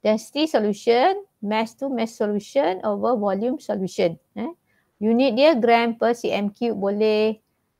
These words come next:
ah, kilogram per, ah, D M cube pun boleh, eh. You kena careful tengok unit dia apa ni, gram per C M cube. So apa itu density, eh?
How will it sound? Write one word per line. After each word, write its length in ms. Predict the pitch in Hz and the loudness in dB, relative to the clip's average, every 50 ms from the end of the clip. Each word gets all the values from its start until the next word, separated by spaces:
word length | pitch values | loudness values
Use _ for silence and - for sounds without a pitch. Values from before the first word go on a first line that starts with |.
| _ _ _ _ _ - - | _ _ _ _ _ -12 -12
ah, 80 | 175 175 _ | -12 -8 _
kilogram 560 | - 214 208 202 196 190 208 214 202 202 202 196 | -2 0 0 0 0 0 0 0 0 0 0 -4
per, 240 | 190 - 190 185 180 180 175 175 175 170 - | -2 0 0 2 2 4 2 2 0 0 -2
ah, 240 | - - 185 180 175 | -2 -2 -2 -2 -2
D 160 | 175 214 - | -2 0 -2
M 160 | 208 196 185 | 0 -2 -4
cube 240 | - - 233 - - | -6 -6 -8 -8 -6
pun 160 | 196 185 185 | -6 -6 -4
boleh, 480 | 196 196 196 202 202 208 202 202 202 233 | -4 -2 -2 -2 -2 -2 -2 -4 -6 -6
eh. 40 | 330 294 262 | -6 -6 -8
You 80 | 214 | -8
kena 160 | - 202 202 - | -6 -6 -4 -2
careful 240 | 208 208 208 - | -2 -4 -2 -4
tengok 240 | 202 - 202 190 175 | -8 -6 -6 -6 -6
unit 240 | 180 190 190 196 185 | -6 -6 -6 -4 -2
dia 160 | 185 180 175 | -2 -2 -2
apa 160 | - - 170 | -2 -2 -4
ni, 160 | 170 170 170 180 180 | -4 -4 -8 -10 -6
gram 240 | - 196 196 196 190 | -2 -2 -2 -2 -2
per 160 | - 190 180 | -6 -8 -10
C 80 | - - | -10 -10
M 160 | - 185 185 | -8 -8 -8
cube. 240 | 180 - 233 220 - _ _ _ _ _ _ _ _ _ _ _ _ _ _ _ _ _ _ _ _ _ _ _ _ _ _ _ _ _ _ _ _ _ | -6 -4 -4 -4 -4 _ _ _ _ _ _ _ _ _ _ _ _ _ _ _ _ _ _ _ _ _ _ _ _ _ _ _ _ _ _ _ _ _
So 80 | - 233 | 4 4
apa 160 | 233 233 - | 4 6 6
itu 160 | 339 320 311 277 214 | 4 4 4 4 6
density, 720 | 220 214 214 214 - - 240 - - 302 277 247 233 247 | 8 6 6 6 2 -2 -4 -2 0 0 2 4 6 6
eh? 100 | 269 381 | 6 6